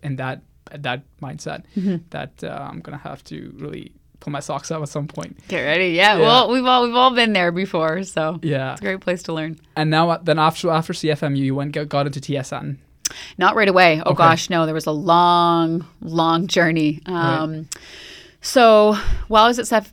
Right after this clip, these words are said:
Speaker 2: C F M U, I was still working for the Family Channel. On the side, I was doing a bunch of different things. I did some work for the C F L.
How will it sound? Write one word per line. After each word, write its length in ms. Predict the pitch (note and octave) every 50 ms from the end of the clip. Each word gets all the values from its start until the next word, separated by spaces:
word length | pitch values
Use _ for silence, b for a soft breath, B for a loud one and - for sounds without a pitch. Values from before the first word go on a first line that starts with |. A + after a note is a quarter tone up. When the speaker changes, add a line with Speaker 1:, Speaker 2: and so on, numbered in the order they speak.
| -
Speaker 2:
C 140 | - - A3+
F 100 | G#3+ G#3
M 100 | G#3+ G3 F#3+
U, 120 | F3 F3+
I 80 | F#3 F#3+
was 100 | F#3 F3+
still 200 | - G#3 G3 F#3
working 240 | F#3+ F3+ E3+ F#3+
for 60 | F#3 F3+
the 60 | F#3
Family 320 | - E3+ D#3 D3+ D#3 D3+
Channel. 520 | D3 - E3 D3+ D3 D3+ D3+ E3+ G3+ - - -
On 300 | - - D#3+ D#3+ D#3+ E3
the 80 | E3
side, 420 | E3 - - - D#3 D3+ D#3+ E3+ F3+
I 20 | F3+
was 120 | E3+ E3
doing 120 | F3 D#3+
a 60 | D#3 D3+
bunch 220 | E3+ E3 E3 D#3+
of 40 | -
different 280 | F3 D#3 E3 D#3 D3
things. 380 | - D#3+ D3+ D3+ D#3+ E3+ E3 F3
I 40 | E3
did 120 | D#3+ D3+
some 100 | - D#3+
work 180 | D#3 D3+ D3+ D3
for 120 | - -
the 60 | D#3 D3
C 180 | - - D#3
F 140 | D3+ D3 -
L. 520 | F3+ F3 F3 E3+ E3+ E3 D#3+ D#3+ D#3+ D#3+